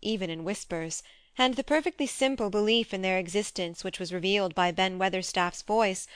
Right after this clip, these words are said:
was more than Rajah flesh and blood could endure. His anger and insulted pride made him forget everything but this one moment,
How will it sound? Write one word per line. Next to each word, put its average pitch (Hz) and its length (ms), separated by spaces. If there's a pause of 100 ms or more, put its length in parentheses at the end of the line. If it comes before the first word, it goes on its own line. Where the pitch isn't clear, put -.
(260)
was 262 220
more 254 260
than 285 180
Rajah 226 460
flesh 226 400
and 262 180
blood 180 380
could 190 160
endure. 175 640 (680)
His 196 160
anger 196 460
and 190 160
insulted 214 640
pride 208 480 (300)
made 262 200
him 269 120
forget 262 340
everything 254 520
but 185 140
this - 240
one 226 240
moment, 214 440